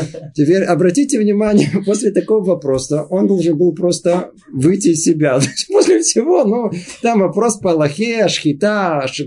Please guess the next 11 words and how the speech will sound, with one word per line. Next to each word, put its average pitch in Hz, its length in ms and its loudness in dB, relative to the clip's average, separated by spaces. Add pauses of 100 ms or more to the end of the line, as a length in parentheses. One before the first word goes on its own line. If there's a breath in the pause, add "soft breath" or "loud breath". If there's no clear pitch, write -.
Аллахот 143 420 -2
Шаббат, 202 540 0
а 147 120 0
тут 202 200 0
что? 226 440 -2 (160)
Какой-то 302 420 4
<laughs> - 180 2
вопрос 494 480 2
какой-то 453 420 2
с 311 80 0
головой. 466 640 0